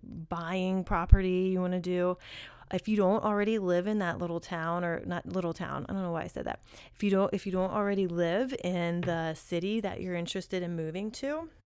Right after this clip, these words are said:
then call up a realtor nearby and have them send you one of those, like, um, dream home magazines or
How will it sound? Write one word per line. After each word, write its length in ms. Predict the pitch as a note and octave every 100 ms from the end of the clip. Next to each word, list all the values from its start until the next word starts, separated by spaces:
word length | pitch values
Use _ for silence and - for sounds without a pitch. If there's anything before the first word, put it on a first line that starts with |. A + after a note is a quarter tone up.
| _ - _ _ _ _ _ - -
then 320 | G#3 G#3 G3+
call 360 | G3 G3+ G#3+ B3+
up 160 | -
a 120 | C4+
realtor 460 | A3 F#3+ A#3+ - A#3
nearby 640 | G3+ F#3 F3+ D#3+ D#3+ A#3 - - - -
and 140 | G#3
have 220 | G#3 A3+
them 160 | A#3 A#3+
send 320 | A#3 G#3+ A3+
you 200 | A3 A3+
one 160 | A3 A3
of 140 | A3
those, 380 | G#3 G#3+ G#3+ -
like, 320 | G3+ F#3+ -
um, 320 | G3 F#3+ G3 - - - -
dream 320 | G3 A#3 A#3+
home 280 | G#3 G#3 G3+
magazines 800 | F3 A3+ A#3 E3+ D#3+ C3+ D#3 -
or 520 | F3+ F3+ F3 F#3